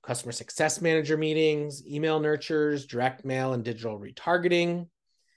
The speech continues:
And common pitfalls are not being a strategic partner,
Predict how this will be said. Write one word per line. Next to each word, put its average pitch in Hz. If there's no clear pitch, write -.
And 131
common 156
pitfalls 139
are 127
not 127
being 135
a 123
strategic 127
partner, 131